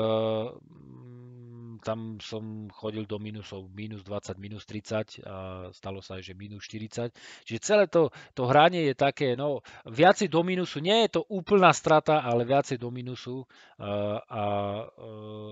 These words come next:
to potom taký tank nemôžete mať radi, hej, keď, eh, sto dvanásť samozrejme stačí na tier päťky, hej, ale koľko hier hráte v tier päťkách, tak, eh, to je tiež, eh,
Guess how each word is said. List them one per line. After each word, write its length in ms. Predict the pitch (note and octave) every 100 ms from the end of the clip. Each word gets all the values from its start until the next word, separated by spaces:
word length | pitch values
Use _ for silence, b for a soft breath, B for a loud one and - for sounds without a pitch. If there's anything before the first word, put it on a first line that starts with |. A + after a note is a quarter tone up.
| G2+
to 80 | A#2+ -
potom 400 | B2+ B2 B2+ A#2 A2 G#2+ G#2 G#2 G#2 G#2 G#2 G2
taký 240 | A#2+ -
tank 240 | A#2 A#2 G#2+
nemôžete 400 | G#2+ G#2 - G2
mať 160 | F#2 F2+
radi, 260 | F2+ F2 E2+
hej, 200 | F#2 F#2
keď, 180 | - F2+ -
eh, 240 | F#2 F2+ F2+ B B B
sto 140 | - E3
dvanásť 300 | D#3 E3 - C3+
samozrejme 340 | C#3 C#3+ C3
stačí 480 | - C3+ C3+ - G2+
na 100 | G2+
tier 180 | - G2+
päťky, 400 | - G2 - F2+ _ _
hej, 200 | G#2 A2+
ale 380 | A2 G2+ G2+ - _ - _
koľko 320 | A#2+ - G#2
hier 160 | G#2 G#2+
hráte 320 | G2+ G#2+ G2+
v 80 | F2+
tier 160 | G#2 F#2
päťkách, 420 | G2 - G2+ F#2+ _
tak, 160 | - - -
eh, 220 | F#2+ F#2 F2+ B B B B -
to 160 | F#2
je 80 | F#2
tiež, 280 | - F#2+ F2+ -
eh, 400 | G2 F2 F2+